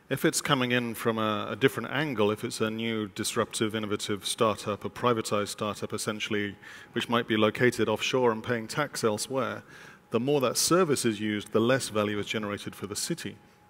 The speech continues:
even though the citizens still think, "Well, that's a good user experience, I might use it." So I, I go, actually, uh, I think it's deeper than necessarily data. It's more about the service again. And it's only when you actually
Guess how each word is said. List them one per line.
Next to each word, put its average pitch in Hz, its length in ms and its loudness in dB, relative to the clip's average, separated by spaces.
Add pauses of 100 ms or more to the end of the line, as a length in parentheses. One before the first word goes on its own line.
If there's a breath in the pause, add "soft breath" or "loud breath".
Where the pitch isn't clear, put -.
even 117 200 2
though 107 120 4
the 101 100 0
citizens 104 480 -2
still 101 220 -2
think, 101 160 -8
"Well, 110 100 0
that's 117 140 -2
a 117 40 -4
good 107 140 -4
user 104 240 -4
experience, 104 500 -6
I 113 40 -6
might 104 240 -8
use 113 240 -4
it." 95 100 -10 (880 loud breath)
So - 160 4
I, 123 40 8 (140)
I 123 120 4
go, 135 160 10
actually, 131 400 4
uh, 127 240 0
I - 20 0
think 147 180 -6
it's 123 120 -6
deeper 143 340 4
than 113 320 0
necessarily 110 560 0 (200)
data. 120 420 4
It's 104 180 -4
more 120 140 0
about 107 180 0
the 110 80 -6
service - 420 0
again. 104 300 -4
And 101 140 -8
it's 117 160 -2
only 147 180 2
when 127 140 0
you 117 120 -2
actually 110 320 -4